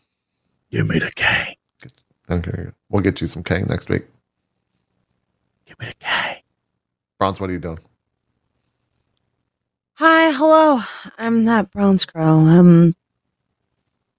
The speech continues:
Speaker 3: I'm gonna be <laughs> painting. I'm gonna be painting some miniatures.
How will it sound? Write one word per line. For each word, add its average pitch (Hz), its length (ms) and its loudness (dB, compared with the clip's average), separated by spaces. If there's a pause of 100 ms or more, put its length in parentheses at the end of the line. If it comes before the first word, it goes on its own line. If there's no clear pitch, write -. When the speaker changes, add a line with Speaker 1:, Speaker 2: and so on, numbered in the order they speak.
(460)
Speaker 3:
I'm 208 120 4
gonna - 220 0
be - 140 -4 (100)
<laughs> - 100 -14
painting. - 380 -2 (440)
I'm - 60 -4 (500)
gonna - 180 -2
be 330 120 -10 (100)
painting 277 340 0
some 262 180 -6
miniatures. 233 680 2